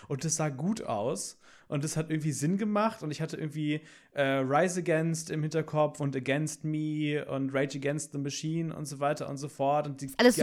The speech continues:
Speaker 1: gab's
Speaker 2: dagegen, ne?
Speaker 1: alles so ein bisschen so dagegen. Und, äh, dann hatte ich irgendwie diesen Namen und ich,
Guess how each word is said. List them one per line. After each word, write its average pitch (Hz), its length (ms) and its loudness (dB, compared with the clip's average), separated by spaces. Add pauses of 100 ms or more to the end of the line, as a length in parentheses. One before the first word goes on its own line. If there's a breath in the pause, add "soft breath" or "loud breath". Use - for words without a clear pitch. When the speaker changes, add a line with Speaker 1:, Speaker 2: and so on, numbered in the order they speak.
Speaker 1:
gab's 214 80 12
Speaker 2:
dagegen, 202 460 8
ne? 175 60 12
Speaker 1:
alles 202 220 8
so 180 60 0
ein 170 60 0
bisschen 185 200 0
so 160 120 0
dagegen. 175 720 2 (400 loud breath)
Und, 160 640 2
äh, 147 420 2 (360 soft breath)
dann 165 380 4
hatte 202 240 0
ich 180 100 -4
irgendwie 170 220 -2
diesen 151 260 -2
Namen 151 640 0
und 156 100 -6
ich, 170 260 -12